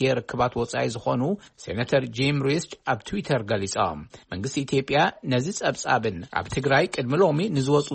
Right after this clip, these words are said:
ጸብጻባት ሰብኣዊ መግሃስትን ዝሃቦ ናይ መጀመርያ ግብረ መልሲ ዝሕብሮ መንግስቲ ኣብ መላእ እታ ሃገር ንዘለዉ ብርክት ዝበሉ ግጭታትን ሰብኣዊ ቅልውላዋትን ጸማም እዝኒ ይህቦ ከም ዘሎ እዩ ይብል እቲ ናይ ትዊተር መልእኽቲ።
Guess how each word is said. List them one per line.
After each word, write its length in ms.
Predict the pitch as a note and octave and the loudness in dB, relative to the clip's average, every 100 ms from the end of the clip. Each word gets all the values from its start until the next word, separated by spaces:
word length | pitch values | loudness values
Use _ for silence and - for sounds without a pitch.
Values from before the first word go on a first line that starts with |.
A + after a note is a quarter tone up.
| A#2+ | -8
ጸብጻባት 580 | - C#3 - C3+ C#3 C#3 | -4 -4 0 2 2 2
ሰብኣዊ 340 | C#3 C3 C3 | 0 4 4
መግሃስትን 560 | C3 C3 C3 C3 F3 F3 | 2 0 -2 -2 -4 -6
ዝሃቦ 460 | D3+ B2+ C3 B2 C3+ | -4 -2 0 2 2
ናይ 180 | C3 B2+ | 2 2
መጀመርያ 500 | D3+ E3 C#3+ B2+ A#2 - | 0 -2 0 2 0 2
ግብረ 220 | C#3+ C#3+ | 4 4
መልሲ 240 | A#2+ C3+ - | 4 0 0
ዝሕብሮ 480 | B2+ A#2 A#2+ G#2 A2 C#3+ G#3+ - - - | -4 -4 -4 -2 4 4 2 -4 -16 -10
መንግስቲ 320 | F2+ G2+ - D#3 - | -6 -4 -2 -2 -4
ኣብ 140 | - | -6
መላእ 320 | F#2+ A#2+ B2+ A#2 | -2 0 0 0
እታ 100 | C3+ | -2
ሃገር 300 | B2 A#2 C#3+ | 0 2 0
ንዘለዉ 460 | E3 C3 C3 B2+ C3 B2+ | 0 2 2 4 2 2
ብርክት 320 | C3 B2+ A3 | -2 -4 -6
ዝበሉ 280 | - C#3+ B2 | -2 0 0
ግጭታትን 580 | A2+ - B2+ A#2 - D3+ | -4 -6 -2 -4 -2 -6
ሰብኣዊ 360 | - B2 A2+ A2+ A2 | -4 -2 0 0 -2
ቅልውላዋትን 720 | B2 A2+ A#2 G#2+ G#2 - E3 F3+ - - | -4 0 4 4 2 0 -4 -4 -12 -16
ጸማም 480 | - - C#3 C3 C3 | -6 0 2 2 0
እዝኒ 240 | C3 A#2+ A#2+ | -2 0 0
ይህቦ 260 | G#2+ A2 G#2 | 0 2 0
ከም 200 | - G#2+ | 2 -2
ዘሎ 240 | G#2 G2+ G#2 - | 0 0 0 -2
እዩ 180 | F#2+ E2+ E2 | -6 -6 -6
ይብል 320 | G#2+ E3 G#3+ - - - | -2 0 -2 -6 -16 -16
እቲ 120 | - - | -12 -4
ናይ 180 | A#2+ A2 | -2 2
ትዊተር 360 | A2+ G#2 G#2+ | 0 2 -2
መልእኽቲ። 380 | G#2 G2 D#2 - | -2 -4 -6 -8